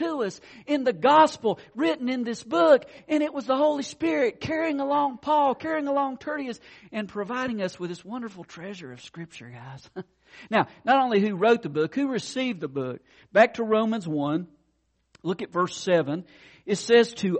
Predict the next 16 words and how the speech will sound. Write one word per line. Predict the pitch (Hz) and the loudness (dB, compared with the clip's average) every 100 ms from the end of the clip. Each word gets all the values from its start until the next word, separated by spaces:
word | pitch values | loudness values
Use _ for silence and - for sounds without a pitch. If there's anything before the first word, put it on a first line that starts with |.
| - | -2
all | 220 254 262 254 | -2 0 2 0
in | 247 233 220 | -2 -4 -4
Rome | 180 202 185 151 147 147 - _ - - - | -2 0 2 0 0 -4 -10 _ -20 -8 0
who | 233 202 | 4 6
are | 165 | 6
loved | 156 175 233 262 262 220 214 | 6 8 8 8 6 2 -6
by | 247 233 | -4 -4
God | 220 170 185 151 143 143 143 - _ - _ _ _ | -4 -4 -2 -2 -2 -4 -8 -16 _ -20 _ _ _
and | 151 147 139 | -4 -2 -4
called | - 254 254 165 127 131 127 _ _ _ _ _ | -10 -8 -6 -4 -4 -6 -12 _ _ _ _ _
to | - 143 | -12 -8
be | 127 175 156 131 123 - _ _ _ _ _ _ _ _ | -2 0 0 -2 -8 -14 _ _ _ _ _ _ _ _
His | - 139 | -8 -8
saints." | - - 127 95 _ _ - - _ _ _ _ _ _ _ _ _ _ _ _ _ - - | -8 -14 -16 -18 _ _ -20 -20 _ _ _ _ _ _ _ _ _ _ _ _ _ -20 -2
They | 196 | 0
were, | 196 156 | 0 -2